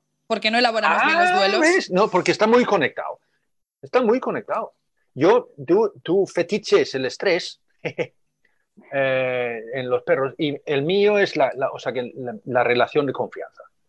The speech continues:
Speaker 2: O sea, que lo estoy brr, brr, brr, brr, brr, todo el rato. Y una de las cosas que yo digo en ello es que tenemos que trabajar a nosotros mismos primero.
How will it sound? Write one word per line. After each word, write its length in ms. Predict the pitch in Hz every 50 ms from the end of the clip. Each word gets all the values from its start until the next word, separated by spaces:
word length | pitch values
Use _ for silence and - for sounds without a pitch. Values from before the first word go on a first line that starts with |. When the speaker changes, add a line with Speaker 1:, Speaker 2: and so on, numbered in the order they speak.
| _ _ _ _ _ _ _ _ _ _ _ _
Speaker 2:
O 20 |
sea, 140 | - 131 123
que 80 | 131 143
lo 100 | 143 135
estoy 260 | - - 190 180 165
brr, 300 | 135 127 135 147 151 147
brr, 120 | 147 151
brr, 260 | 147 143 147 139 147
brr, 120 | 139 139 139 139 139 139 135 135
brr, 100 | 113 -
todo 220 | - 123 113 104 98
el 40 | 87
rato. 220 | 78 - _ - _ _ _ _ _ _ _ _ _ _ _ _ -
Y 120 | - 131 135
una 180 | 196 240 277
de 60 | 247
las 160 | 202 170 - -
cosas 300 | - 175 156 165 160 156
que 100 | - 143
yo 100 | 147 147
digo 220 | 135 143 131 131
en 100 | 123 127
ello 320 | 131 127 113 104 104 113 120
es 100 | 127 -
que 120 | - -
tenemos 300 | - 107 113 131 156 -
que 100 | - -
trabajar 420 | - - 131 117 117 - - 123 120
a 40 |
nosotros 440 | 113 110 104 - - - 107 101 -
mismos 300 | 107 98 - - 165 - -
primero. 280 | - - - - -